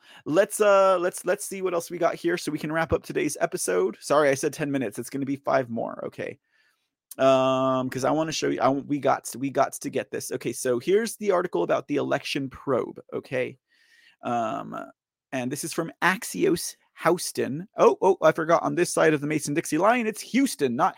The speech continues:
Houston. Election expert, we're gonna, we're gonna use air quotes since we find out who this expert is, breaks down the Harris County probe.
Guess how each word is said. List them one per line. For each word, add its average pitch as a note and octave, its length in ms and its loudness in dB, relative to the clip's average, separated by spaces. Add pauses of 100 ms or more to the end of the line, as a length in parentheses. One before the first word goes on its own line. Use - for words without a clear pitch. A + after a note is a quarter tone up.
Houston. D3 500 -4 (1500)
Election G#3+ 440 -2
expert, - 720 0
we're D3+ 140 0
gonna, A3 180 0
we're F#3 120 6
gonna C4+ 140 -2
use C4 240 0
air G3+ 160 2
quotes G3+ 320 2
since - 220 -10
we D3+ 80 -6
find D#3+ 260 -2
out - 120 -4
who D#3 120 -6
this C#3 180 -4 (120)
expert - 560 -6
is, C3 500 -4 (320)
breaks E3+ 320 -2
down E3 260 -2
the D#3+ 100 -8
Harris E3 460 -4
County C3 540 -8
probe. - 720 -4